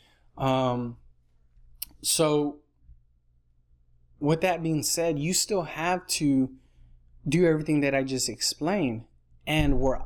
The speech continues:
I come in, I'm make-, I'm doing all that for you. Okay, I'm making sure that everything checks out. Okay, making sure that, you know, the things that you don't need to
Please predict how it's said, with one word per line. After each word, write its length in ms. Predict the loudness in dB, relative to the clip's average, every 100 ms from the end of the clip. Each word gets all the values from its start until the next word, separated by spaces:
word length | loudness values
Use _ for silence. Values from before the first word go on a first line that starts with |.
| -4
I 160 | -2
come 240 | -2 -2 -2
in, 140 | -2 -2
I'm 220 | 0 0
make-, 160 | -2 0
I'm 260 | 0 2
doing 280 | 4 4 4
all 200 | 2 0
that 220 | 0 -4
for 320 | -8 -4 0
you. 360 | 0 0 -4 -8 -14 -18 -16 -16 -16 -18 -10
Okay, 240 | -6 -2 0
I'm 180 | 2 2
making 260 | 2 0
sure 240 | -2 0 0
that 160 | -2 -2
everything 460 | -2 -2 -2 -2
checks 400 | -2 -4 -4 -6 -4
out. 400 | -2 0 -2 -6 -18 -18 -14 -14 -14 -18 -20 -20 -20 -18 -4
Okay, 420 | -4 0 0 2
making 340 | 2 2 0
sure 340 | -2 0 2 2
that, 300 | 2 -2 -6 -20 -20 _
you 220 | -2 2 4
know, 240 | 4 0 -4
the 180 | 0 0
things 360 | 2 2 2
that 180 | 0 0
you 80 | 0
don't 120 | 2
need 100 |
to 80 | 2